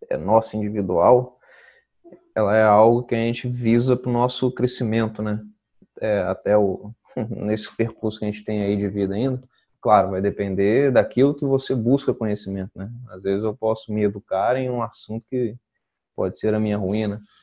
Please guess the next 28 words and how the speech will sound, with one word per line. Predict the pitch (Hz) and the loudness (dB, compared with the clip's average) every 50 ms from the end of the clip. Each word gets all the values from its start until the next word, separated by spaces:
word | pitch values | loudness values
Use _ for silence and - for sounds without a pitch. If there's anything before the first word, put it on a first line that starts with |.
| _ _ _ _ _ _ _ _ _ | _ _ _ _ _ _ _ _ _
talvez. | - 101 95 101 104 101 95 - - - _ _ _ _ _ _ _ _ _ _ _ _ | -8 -6 0 2 4 2 2 0 -6 -16 _ _ _ _ _ _ _ _ _ _ _ _
Mas, | 104 101 107 107 104 101 101 - - - - - | -4 -2 0 2 2 2 0 -2 -8 -12 -8 -2
é, | 107 104 104 104 | 2 4 4 4
por | - - | 4 2
que | 135 123 | 2 2
que | 123 | 2
eu | 123 | 0
tô | 123 123 | -2 -2
falando | - - 113 110 110 110 | 0 0 0 0 0 0
isso? | 101 98 - - _ _ | -2 -2 -4 -8 _ _
Porque, | 107 104 - _ - 113 117 120 123 123 117 113 110 104 98 95 95 113 127 _ _ _ _ _ _ _ _ _ _ _ _ _ _ _ _ | -16 -16 -14 _ 0 2 4 6 6 6 6 4 4 2 0 -2 -4 -8 -12 _ _ _ _ _ _ _ _ _ _ _ _ _ _ _ _
às | - 104 104 | -2 -2 2
vezes, | 110 113 117 120 | 2 2 2 2
a | 120 | 0
gente | 117 - 131 | 0 0 0
até | 110 - 143 151 | 2 4 4 4
já | 156 151 | 4 4
comentou | 151 143 131 123 - - 117 117 | 2 2 2 0 2 2 2 2
isso | 117 117 - - 113 | 2 2 0 -2 -4
em | |
alguns | 104 101 107 107 104 | -2 -2 -2 -2 0
outros | 113 107 98 - 101 | -2 -2 -2 -4 -8
episódios, | - 101 98 104 120 139 143 127 - - - | -6 -4 -2 0 2 2 2 0 -2 -8 -6
muitas | 95 123 147 147 151 127 110 107 | -4 -4 -2 0 0 0 0 0
vezes | 110 135 160 156 135 - - - | 0 2 2 2 0 -2 -6 -12
a | - 98 | -10 -6
gente, | 98 107 113 120 - - - 120 120 120 120 113 104 101 90 92 104 107 _ _ _ _ _ _ _ _ _ _ _ _ _ _ _ | -4 -4 -4 -4 -6 -6 -4 -2 0 0 2 2 2 2 0 -2 -10 -14 _ _ _ _ _ _ _ _ _ _ _ _ _ _ _
eu | - 85 | -20 -20